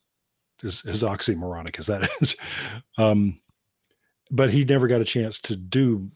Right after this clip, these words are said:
much with it. We sort of hinted at it, and then, then the, the original series ended. And then in the new series, we dropped that completely. So is R T D thinking, you know, maybe it's time we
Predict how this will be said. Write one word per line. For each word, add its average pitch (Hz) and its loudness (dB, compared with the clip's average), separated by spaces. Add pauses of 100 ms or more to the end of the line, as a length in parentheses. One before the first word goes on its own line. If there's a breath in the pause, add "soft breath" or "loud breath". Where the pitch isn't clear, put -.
much 127 0
with 82 -10
it. - -18
We 98 -6
sort 113 -2
of 104 -2
hinted 110 -2
at 78 -14
it, 90 -16
and 90 -10
then, 87 -10 (120)
then 95 -2
the, 90 -6
the 95 -8
original 92 -6
series 117 2
ended. 85 -8 (260 loud breath)
And 120 2
then 135 6
in 131 6
the 120 4
new 131 6
series, 107 2
we 90 -8
dropped 107 -4
that 107 -2 (280)
completely. 95 -8 (1000 soft breath)
So 104 2 (800)
is 120 -2
R 127 4
T 123 0
D 123 2
thinking, 117 2
you 160 -2
know, 196 2
maybe 170 2
it's - -4
time 151 0
we 127 2